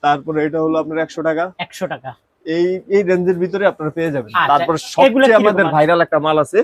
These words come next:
Speaker 2: তাই নাকি?
Speaker 1: সেটা দেখান।
Speaker 2: কোনটা?
Speaker 1: ঠিক আছে, এটা হলো এই মালটা।
Speaker 2: এই মালটা
Speaker 1: হ্যাঁ, এটা
Speaker 2: খুবই ভাইরাল?
Speaker 1: হ্যাঁ, খুবই ভাইরাল।
Speaker 2: আচ্ছা, দেখি।
Speaker 1: পঁচাশি টাকা, পঁচাত্তর টাকা, পঁয়ষট্টি টাকা, পঞ্চান্ন টাকা।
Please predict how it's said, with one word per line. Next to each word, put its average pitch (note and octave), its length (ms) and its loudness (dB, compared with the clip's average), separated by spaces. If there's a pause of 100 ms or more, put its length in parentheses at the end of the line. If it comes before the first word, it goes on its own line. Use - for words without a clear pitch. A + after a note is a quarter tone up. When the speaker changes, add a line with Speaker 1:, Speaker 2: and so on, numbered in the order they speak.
Speaker 2:
তাই G#3+ 140 2
নাকি? E3+ 220 -10
Speaker 1:
সেটা D3+ 220 2
দেখান। C#3 260 2 (260)
Speaker 2:
কোনটা? D#3+ 220 -12
Speaker 1:
ঠিক G3 140 4
আছে, D3+ 220 -4
এটা D#3+ 140 -6
হলো F3+ 140 -2 (140)
এই G#3 160 8
মালটা। C#3+ 300 -2 (440)
Speaker 2:
এই A3 100 2
মালটা A3 340 -2
Speaker 1:
হ্যাঁ, D3 220 -2
এটা - 220 -4
Speaker 2:
খুবই B3 140 4
ভাইরাল? G#3+ 360 4
Speaker 1:
হ্যাঁ, E3+ 200 2
খুবই D#3+ 260 4
ভাইরাল। A#2 240 0 (220)
Speaker 2:
আচ্ছা, D#3 200 -8
দেখি। E3 80 0
Speaker 1:
পঁচাশি F3 340 2
টাকা, E3+ 240 2
পঁচাত্তর F3 520 -2
টাকা, F3+ 180 2
পঁয়ষট্টি E3+ 460 0
টাকা, F3+ 200 2
পঞ্চান্ন D#3 460 0
টাকা। B2+ 160 0